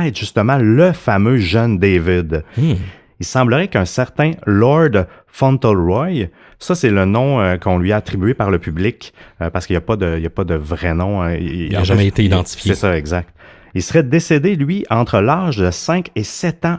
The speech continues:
Speaker 1: en mille neuf cent vingt et un, après avoir reçu un coup sur la tête.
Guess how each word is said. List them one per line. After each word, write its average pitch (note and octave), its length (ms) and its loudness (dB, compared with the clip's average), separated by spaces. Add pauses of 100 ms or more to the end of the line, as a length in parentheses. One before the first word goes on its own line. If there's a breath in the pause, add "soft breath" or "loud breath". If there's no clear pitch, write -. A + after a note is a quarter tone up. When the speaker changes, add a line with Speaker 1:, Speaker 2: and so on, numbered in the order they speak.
Speaker 1:
en E2+ 140 -2
mille E3+ 320 2
neuf A2 140 0
cent C#3+ 220 -4
vingt A2 240 -2
et F#2+ 100 2
un, E3+ 160 0 (420 loud breath)
après - 320 -4
avoir A2 280 0
reçu A2 360 -2
un G2 180 0
coup G#2 340 -2 (220)
sur - 260 -4
la E2 140 0
tête. D2 480 -6